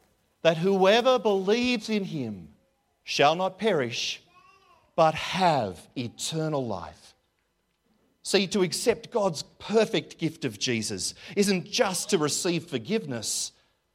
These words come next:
No, it's to receive eternal life in heaven, with God as our loving Heavenly Father.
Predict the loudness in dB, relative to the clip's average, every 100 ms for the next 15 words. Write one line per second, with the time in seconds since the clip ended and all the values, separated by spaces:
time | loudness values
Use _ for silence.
0 | _ _ _ _ -8 -8 -8 -6 -6 -4
1 | -4 -4 -6 -8 -8 -10 -10 -4 -2 -2
2 | -2 -2 0 2 2 -2 -4 -6 -2 -4
3 | -4 -16 -18 _ _ _ _ _ _ _
4 | _ -4 -4 -2 0 2 4 4 2 -2
5 | -6 -4 -2 0 -2 -4 -2 -2 -2 -8
6 | -10 -8 -8 -6 -8 -8 -8 -8 -8 -14